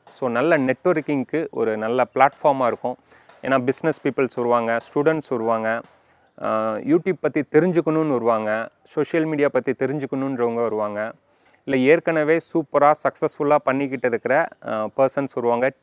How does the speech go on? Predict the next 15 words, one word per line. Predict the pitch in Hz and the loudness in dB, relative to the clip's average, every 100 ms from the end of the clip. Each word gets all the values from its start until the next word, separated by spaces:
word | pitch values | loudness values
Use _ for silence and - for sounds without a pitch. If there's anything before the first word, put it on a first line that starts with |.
| _ | _
டீம்ஸ் | 185 196 - | -4 -4 -2
வருவாங்க. | 127 110 101 - _ _ _ _ | -2 -2 -4 -10 _ _ _ _
So | - 165 156 | 0 4 4
இதுல | - 147 147 | 2 0 4
ஏதாவது | 143 143 196 196 156 | 4 6 6 4 0
டீம்ஸை | 175 170 160 | -2 -2 0
நாங்க | 135 131 | 0 2
மிஸ் | 131 139 160 | -2 -2 -2
பண்ணிட்டோம் | 143 127 143 | 0 2 2
அப்படின்னு | 123 135 | 0 -2
நீங்க | 127 139 | -2 -2
நினைச்சீங்கன்னா | 131 131 - 117 113 147 - | -2 -2 -4 -4 -2 -4 -4
எங்களுக்கு | 117 117 110 | -4 -4 -4
நீங்க | 113 104 98 | -4 -6 -4
தெரியப்படுத்தலாம். | 131 156 120 104 95 | -2 -2 -2 -4 -6